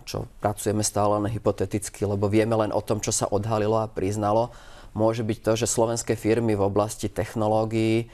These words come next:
čo sú ten primárny spôsob, kde sa ten počítačový zločin potom dá uskutočniť, investujú smerom dovnútra. Investujú do zlepšenia technológie, do oblasti zlepšenia prevádzkovej efektívnosti, nižších vnútorných nákladov a oveľa menej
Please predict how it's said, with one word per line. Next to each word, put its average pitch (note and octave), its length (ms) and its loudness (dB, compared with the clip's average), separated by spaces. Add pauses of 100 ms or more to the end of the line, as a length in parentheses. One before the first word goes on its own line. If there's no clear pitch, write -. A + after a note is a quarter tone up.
(420)
čo A#2+ 80 -2
sú A2+ 160 0
ten A2 160 2
primárny A2+ 400 2
spôsob, G#2 400 0
kde G2 160 -2
sa G#2+ 80 0
ten G#2 160 0
počítačový G#2 560 -2
zločin G2+ 400 -2
potom G2 320 -4
dá F#2 160 0
uskutočniť, - 1040 -4
investujú A2+ 400 2
smerom G#2 400 2
dovnútra. G2 800 2
Investujú A2 560 2
do G2 320 2 (400)
zlepšenia A2+ 480 2
technológie, G#2+ 720 2
do F#2+ 240 2
oblasti G2+ 400 0
zlepšenia G2 480 0
prevádzkovej G#2+ 720 2
efektívnosti, G2+ 640 -4
nižších A2 480 0
vnútorných G#2 480 2
nákladov A#2+ 800 0 (320)
a G#2 160 2
oveľa A2+ 320 4
menej G#2+ 480 2